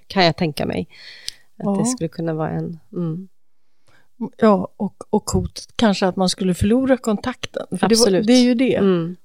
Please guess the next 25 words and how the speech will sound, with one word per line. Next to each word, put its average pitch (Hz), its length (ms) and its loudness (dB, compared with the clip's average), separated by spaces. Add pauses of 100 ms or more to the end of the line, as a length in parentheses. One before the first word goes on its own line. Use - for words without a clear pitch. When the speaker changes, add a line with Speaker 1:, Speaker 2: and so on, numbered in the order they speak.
Speaker 1:
mm, 190 100 2
Speaker 2:
Har 240 180 6
man 247 200 4
en 233 80 4
Speaker 1:
mm. 220 120 4
Speaker 2:
liten, 202 540 2 (760)
en 240 100 4
liten 226 340 6
öppning 247 500 4
in 214 340 4 (480)
i 220 120 4
den 190 280 8
miljön, 196 440 6
så 247 140 -6
kanske 214 300 2
man 202 100 2
inte 196 100 -4
vill 196 180 0
förstöra 247 560 4
den 196 220 0
Speaker 1:
Mm. 233 160 0
Speaker 2:
genom 196 340 4
att - 180 -6
påtala. 190 600 0 (380)
Speaker 1:
Nej. 180 360 -2